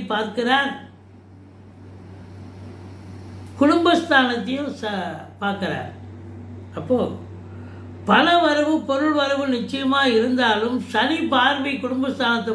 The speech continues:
பார்க்கறதால, மூணாம் பார்வையா பார்க்கறதால குடும்பத்துல பண வரவு அதிகமா இருக்கும், செழிப்பா இருக்கும். கொடுக்கல் வாங்கல் செய்ய வேண்டாம், விட்டு கொடுத்து போங்க, பேசுவதில் எச்சரிக்கை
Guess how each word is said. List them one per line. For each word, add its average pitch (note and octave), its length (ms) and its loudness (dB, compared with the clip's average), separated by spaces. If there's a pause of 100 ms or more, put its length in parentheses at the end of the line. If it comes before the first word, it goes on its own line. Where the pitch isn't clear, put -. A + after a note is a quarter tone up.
பார்க்கறதால, F#3+ 640 0 (960)
மூணாம் A#3+ 400 6
பார்வையா G3 340 0 (120)
பார்க்கறதால D#3+ 580 -6 (1200)
குடும்பத்துல D4+ 640 4
பண B3 240 4
வரவு D4 420 4
அதிகமா C#4+ 580 2
இருக்கும், B3+ 400 -2
செழிப்பா C4 500 0
இருக்கும். A3 340 -2
கொடுக்கல் A#3 500 -2
வாங்கல் G3 420 -2
செய்ய F#3 320 0
வேண்டாம், F3+ 400 -2 (1600)
விட்டு C4 300 4
கொடுத்து D#4 340 2
போங்க, B3 380 2 (160)
பேசுவதில் C4+ 720 4
எச்சரிக்கை B3+ 580 -4